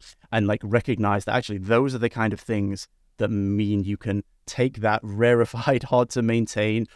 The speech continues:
probably quite expensive, uh, uh, full depth, uh, uh, you know, full fat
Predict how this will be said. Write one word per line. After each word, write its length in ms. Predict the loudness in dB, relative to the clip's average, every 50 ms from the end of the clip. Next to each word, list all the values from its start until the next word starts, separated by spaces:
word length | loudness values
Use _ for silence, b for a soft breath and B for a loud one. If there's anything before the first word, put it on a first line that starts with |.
| -4
probably 240 | -4 -2 0 0 -2
quite 200 | 0 0 0 0
expensive, 720 | -2 -8 -6 -2 0 0 0 -2 -2 0 0 0 0 -4 -10 b b b b b
uh, 240 | 2 2 4 2 2 2
uh, 140 | 0 -2
full 500 | -2 -6 -12 -14 -6 -2 0 0 0 -2 -6 -2
depth, 300 | 0 0 0 -2 -4 -8 -2
uh, 40 | 0
uh, 400 | 0 0 2 2 2 2 2 0
you 120 | -2 -4
know, 80 | -6 -6
full 240 | -4 -2 -2 -2 -2
fat 460 | -2 -2 -2 -2 -4 _ -14 -20 -20